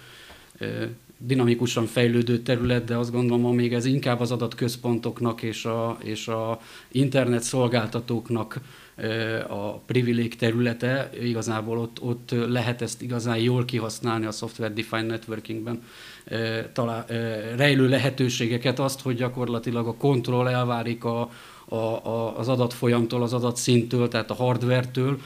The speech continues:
és ezeket a, ö, hardvereket valamilyen központi, ö, managementből lehet igazán, ö, jól konfigurálni, mikor mi történik, illetve hasonlóan a virtualizációhoz, hiszen ez is egyfajta virtualizáció,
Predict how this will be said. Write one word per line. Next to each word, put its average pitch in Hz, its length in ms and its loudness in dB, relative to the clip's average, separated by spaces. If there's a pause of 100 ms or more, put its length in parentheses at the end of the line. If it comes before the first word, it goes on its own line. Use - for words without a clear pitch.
(280)
és 113 180 -4
ezeket 120 360 -4
a, 120 300 0
ö, 120 220 0
hardvereket 120 720 0
valamilyen 113 400 -2
központi, 117 680 -2 (320)
ö, 117 360 0 (560)
managementből 120 840 2
lehet 113 300 -2
igazán, 117 600 -2
ö, 113 320 -2 (220)
jól 120 420 0
konfigurálni, 117 640 0
mikor 117 340 -2
mi 113 100 -2
történik, 127 600 0
illetve 123 360 0
hasonlóan 131 520 2
a 120 40 2
virtualizációhoz, 120 1040 2
hiszen 117 260 -4
ez 117 100 -2
is 117 140 -6
egyfajta 120 480 -6
virtualizáció, 117 1000 0